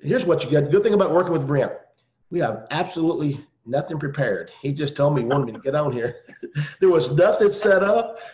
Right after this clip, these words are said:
He said, "I want you to talk about Doctor Cooper," and I've talked about other thing else, but I'm like,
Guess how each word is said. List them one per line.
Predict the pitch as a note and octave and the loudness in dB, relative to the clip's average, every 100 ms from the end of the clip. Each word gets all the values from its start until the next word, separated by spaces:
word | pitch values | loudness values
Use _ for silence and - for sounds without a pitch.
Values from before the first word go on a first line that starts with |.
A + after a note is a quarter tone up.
| - | -4
He | E3+ G#3+ | -2 0
said, | G3 | 2
"I | F3+ | 2
want | A3 A3+ G#3+ | 4 2 2
you | |
to | D#3 | 0
talk | G#3 G3+ | 0 2
about | G3 F#3+ | 2 2
Doctor | F#3+ G3+ - | 2 -2 -2
Cooper," | C#3+ G#3 A#3 A#3 | 0 0 0 0
and | F#3+ | 0
I've | F3+ - | -2 -2
talked | F3+ F3 | -2 -2
about | D#3+ C#3+ | -2 0
other | F3 E3 | 0 0
thing | D3+ C#3+ | -2 -4
else, | F#3+ G#3+ A3 G#3+ D3 | -2 0 -2 -4 -6
but | |
I'm | D3 D#3 | -6 -2
like, | D3+ | -4